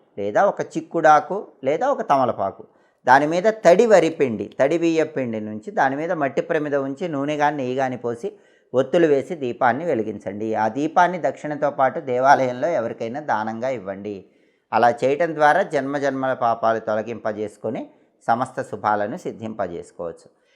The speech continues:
అలాగే కార్తీక మాసంలో ఆరో రోజు ఎవరైనా సరే శివాభిషేకం ప్రత్యేకమైన ద్రవ్యాలతో చేసుకుంటే అన్ని రకాలైనటువంటి కష్టాలు, బాధలు, సమస్యల నుంచి సులభంగా బయటపడవచ్చు.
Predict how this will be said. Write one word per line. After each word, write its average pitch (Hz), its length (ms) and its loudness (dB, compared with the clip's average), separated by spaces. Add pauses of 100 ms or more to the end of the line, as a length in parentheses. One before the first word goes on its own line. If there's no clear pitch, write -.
(140)
అలాగే 175 320 6
కార్తీక 190 540 6
మాసంలో 185 480 2
ఆరో 160 500 8
రోజు 165 280 4
ఎవరైనా 147 600 2
సరే 120 540 0 (420)
శివాభిషేకం 180 960 6
ప్రత్యేకమైన 156 800 0
ద్రవ్యాలతో 139 720 2
చేసుకుంటే 120 720 -6
అన్ని 147 300 -2
రకాలైనటువంటి 127 960 -2
కష్టాలు, 127 640 0
బాధలు, 113 540 -2
సమస్యల 110 540 -4
నుంచి 107 400 -12 (400)
సులభంగా 117 460 0
బయటపడవచ్చు. 101 680 -6